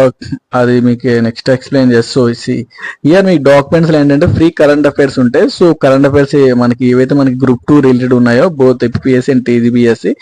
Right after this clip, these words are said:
so కరెంట్ అఫైర్స్ అనేది దీనిలో ఇవ్వడం జరిగింది. అవి కూడా మీరు డౌన్లోడ్ కూడా చేసుకోవచ్చు ఫ్రీ మెటీరియల్స్. ఆ, దాంతోపాటు మీకు ఏంటంటే టెస్ట్ సిరీస్ చెప్పాం కదా, టెస్ట్స్, ఫ్రీ టెస్ట్స్, ఫ్రీ టెస్ట్ అంటే ఒకటి, one or two ఇవ్వడం కాదు, almost మీకు చూసారు కదా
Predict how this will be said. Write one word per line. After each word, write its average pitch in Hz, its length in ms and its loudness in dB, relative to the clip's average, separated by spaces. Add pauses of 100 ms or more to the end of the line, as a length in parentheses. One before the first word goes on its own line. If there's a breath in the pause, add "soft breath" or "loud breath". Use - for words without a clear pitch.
(500 loud breath)
so 143 260 4
కరెంట్ 135 280 0
అఫైర్స్ 139 300 0
అనేది 135 180 2
దీనిలో 123 180 0
ఇవ్వడం 123 240 0
జరిగింది. 123 360 0
అవి 131 160 2
కూడా 127 160 0
మీరు 123 120 2
డౌన్లోడ్ 120 280 2
కూడా 123 300 0
చేసుకోవచ్చు 117 500 -2 (100)
ఫ్రీ 127 140 2
మెటీరియల్స్. 120 480 0 (680 loud breath)
ఆ, 131 340 4
దాంతోపాటు 139 680 2
మీకు 156 240 0
ఏంటంటే 143 540 0 (1800 loud breath)
టెస్ట్ 156 200 -2
సిరీస్ 196 380 2
చెప్పాం 131 320 2
కదా, 135 180 2
టెస్ట్స్, 170 680 -2 (840)
ఫ్రీ 190 300 -2
టెస్ట్స్, 196 500 0
ఫ్రీ 156 220 0
టెస్ట్ 160 280 0
అంటే 156 200 2
ఒకటి, 135 360 2
one 135 280 2
or 156 100 4
two 151 140 2
ఇవ్వడం 131 280 2
కాదు, 120 240 2
almost 147 680 2
మీకు 147 320 0
చూసారు 139 200 0
కదా 175 180 2